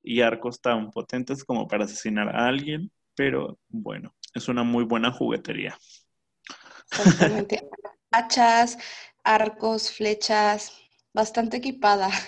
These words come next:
Speaker 1: Sí, bastante. Luego, Billy sale de la juguetería,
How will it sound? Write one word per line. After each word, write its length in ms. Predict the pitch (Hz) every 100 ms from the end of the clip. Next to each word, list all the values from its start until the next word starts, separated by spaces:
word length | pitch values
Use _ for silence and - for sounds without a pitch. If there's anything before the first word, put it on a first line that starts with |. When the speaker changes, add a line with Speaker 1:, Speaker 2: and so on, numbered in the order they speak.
| - -
Speaker 1:
Sí, 320 | - 127 113
bastante. 760 | 104 101 - 110 104 104 107 -
Luego, 640 | 143 147 165 156 180 - -
Billy 420 | 113 131 143 139
sale 340 | 135 135 123 123
de 100 | 117
la 120 | 120
juguetería, 800 | - 135 143 147 165 170 156 185